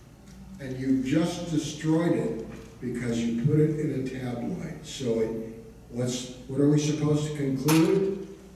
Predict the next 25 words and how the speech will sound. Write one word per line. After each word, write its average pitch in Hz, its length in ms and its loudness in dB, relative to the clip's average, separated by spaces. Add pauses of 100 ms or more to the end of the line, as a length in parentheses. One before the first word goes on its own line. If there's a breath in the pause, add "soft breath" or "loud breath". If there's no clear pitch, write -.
It 117 320 0
can't 160 600 4
be 160 200 8
true. 156 800 0 (2250)
But 131 180 0
it 123 140 2
is. - 640 2 (1120)
Put 196 220 4
this 196 260 4
in 165 120 8
the 147 80 6
bank. - 640 2 (1000)
U 190 320 6
F 214 200 4
Os 147 600 4 (320)
and 123 200 -2
anything 175 720 6
nuclear, 151 760 4 (380)
they 120 200 0
go 143 200 6
together 151 460 4
like - 400 2
coffee 151 720 0
and 131 240 -4
cream. - 680 -4